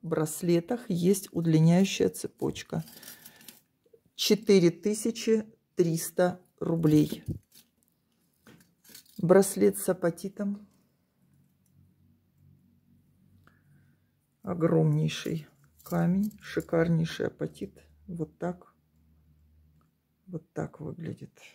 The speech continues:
Вот так это всё. Вот камера мне показывает, что надо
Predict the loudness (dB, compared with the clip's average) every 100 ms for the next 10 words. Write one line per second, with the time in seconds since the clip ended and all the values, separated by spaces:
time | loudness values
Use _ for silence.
0 | _ _ _ -20 -20 _ -18 -18 -18 _
1 | -20 -20 -20 -20 _ _ _ _ _ _
2 | _ _ _ _ _ _ _ -10 -8 -8
3 | -10 -8 -4 -2 -2 -2 -2 -2 -6 -10
4 | -6 -6 -6 -8 -8 -10 -14 -10 -10 -10
5 | _ -8 -6 -4 -4 -8